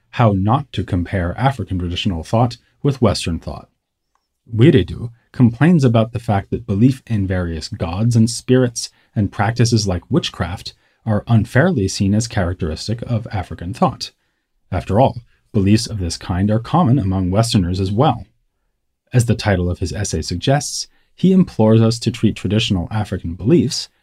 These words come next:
which he takes to be most often held superstitiously, rather than on the basis of rational support, as comparable with traditional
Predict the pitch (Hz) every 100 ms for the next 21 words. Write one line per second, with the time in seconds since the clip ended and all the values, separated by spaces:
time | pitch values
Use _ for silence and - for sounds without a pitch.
0 | _ - 82 - _ - - 87 - 87
1 | 90 85 95 98 - 101 - 87 95 90
2 | 85 - 117 - - 185 - - - 139
3 | _ _ _ - 98 98 90 87 90 90
4 | 90 90 95 85 85 90 92 90 85 -
5 | - 147 131 - _ _ _ _ - 120
6 | 117 - 104 104 85 82 82 - 95 101
7 | - 98 85